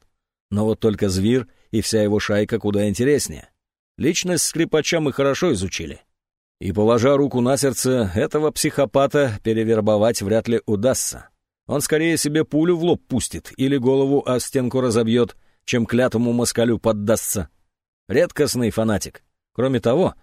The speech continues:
он может быть под контролем. Тогда что? Берём его, ниточка обрывается, Зверь уходит ещё дальше в леса, а потом снова наносит удар за ударом. И что вы предлагаете?»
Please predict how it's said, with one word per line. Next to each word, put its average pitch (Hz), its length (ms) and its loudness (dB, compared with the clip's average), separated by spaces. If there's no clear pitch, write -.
он 151 180 2
может 165 320 0
быть 147 220 0
под 151 160 0
контролем. 120 640 2
Тогда 123 320 2
что? - 280 -6
Берём 127 360 2
его, 123 340 2
ниточка 143 440 0
обрывается, 104 760 2
Зверь 120 320 0
уходит 165 400 0
ещё 131 320 0
дальше 139 360 2
в 127 60 -2
леса, 123 440 0
а 107 80 -4
потом 214 300 -2
снова 185 340 0
наносит 175 480 -2
удар 131 280 2
за 143 120 0
ударом. 110 580 2
И 101 220 0
что 110 260 0
вы 123 140 2
предлагаете?» 107 720 -2